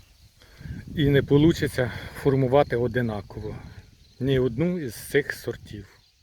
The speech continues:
Всі потрібно індивідуально. Навіть кожне дерево.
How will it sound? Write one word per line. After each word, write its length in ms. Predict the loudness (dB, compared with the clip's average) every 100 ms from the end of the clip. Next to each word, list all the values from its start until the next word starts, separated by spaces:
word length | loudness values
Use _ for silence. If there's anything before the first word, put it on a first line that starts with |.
| _
Всі 240 | -6 -2 0
потрібно 540 | -2 -2 -4 -2 -2
індивідуально. 880 | -2 2 4 2 -2 -4 -6 -8 -12 -18 _ _ _ _ _ _ -18 -4
Навіть 320 | 0 0 -2
кожне 440 | 0 0 2 -2
дерево. 500 | -6 -10 -12 -14 -18